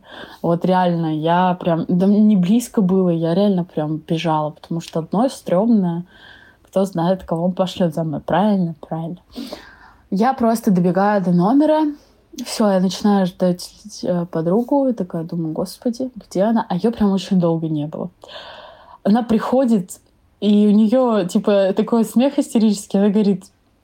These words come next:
«Ты уходишь?» А, я подхожу к бару, чтобы заказать с собой. Он подходит ко мне и, типа, такой: «Где она? Что она? Куда она ушла?»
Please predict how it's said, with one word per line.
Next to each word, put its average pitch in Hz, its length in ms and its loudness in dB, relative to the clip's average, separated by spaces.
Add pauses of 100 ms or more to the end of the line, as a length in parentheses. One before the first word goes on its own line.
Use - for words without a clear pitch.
«Ты 226 140 2
уходишь?» 240 720 0 (1400)
А, 175 480 0 (260)
я 214 220 0
подхожу 208 460 0
к 185 60 2
бару, 190 320 0
чтобы 175 380 0
заказать 180 540 0
с - 60 -14
собой. 185 420 0 (1300)
Он 202 320 2
подходит 202 420 0
ко - 160 0
мне 220 440 4
и, 202 60 2
типа, 196 300 -2
такой: 185 300 0
«Где 190 420 2
она? 233 340 2
Что 220 420 0
она? 220 260 4
Куда 196 300 0
она 226 180 4
ушла?» 214 540 0